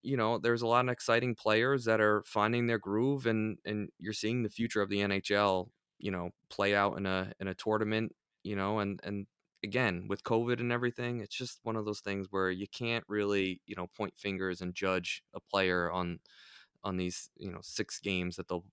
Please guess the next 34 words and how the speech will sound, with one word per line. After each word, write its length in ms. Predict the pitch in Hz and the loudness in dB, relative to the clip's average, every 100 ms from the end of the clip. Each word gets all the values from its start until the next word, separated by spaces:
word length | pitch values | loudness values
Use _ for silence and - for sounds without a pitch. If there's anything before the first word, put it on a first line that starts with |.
| - | -8
end 120 | 98 | -4
up 120 | 90 - | -4 -4
playing 400 | 101 92 87 85 | -2 0 0 -4
or 60 | |
seven 300 | 85 98 90 | -4 -4 -2
games. 380 | 85 85 85 90 - _ _ _ _ _ | -4 -4 -4 -8 -14 _ _ _ _ _
You 100 | - | -10
know, 80 | 87 | -6
just 200 | 90 127 | -4 -2
enjoy 260 | 104 92 87 | -2 -2 -4
it. 120 | 85 - _ | -8 -14 _
Don't, 300 | 104 107 - _ | -2 -2 -4 _
don't 220 | 113 110 | -2 0
look 180 | 110 104 | 0 0
into 280 | 98 - 92 | -2 -2 -6
it 80 | - | -8
too 100 | 90 | -10
much 300 | 87 85 - | -10 -12 -12
because 320 | 92 92 87 | -6 -4 -4
you'll 80 | 85 | -6
just 200 | 92 - | -10 -8
drive 240 | 92 90 | -6 -4
yourself 320 | 90 - 87 - | -4 -6 -8 -8
crazy. 440 | 87 85 85 87 - _ - | -8 -6 -8 -12 -14 _ 0
And, 360 | 101 95 92 - - _ _ _ _ _ _ | 2 2 0 -6 -18 _ _ _ _ _ _
and 180 | 123 117 | 0 6
also, 480 | 120 131 104 85 - - | 6 6 4 0 -2 0
uh, 400 | 101 95 90 90 _ _ _ _ - - - | 2 4 2 -4 _ _ _ _ -16 -16 -4
yeah, 240 | 117 92 | -2 -2
Zegras, 640 | 98 113 123 147 165 - - _ _ _ 104 | 0 0 2 4 2 0 -12 _ _ _ -4
dude, 300 | 113 92 - - _ _ | -2 -2 -4 -16 _ _
that 200 | 123 123 | -6 -4
kid 400 | - 117 90 - _ - | 0 0 0 -4 _ -4
is, 380 | 107 95 90 | 0 0 -4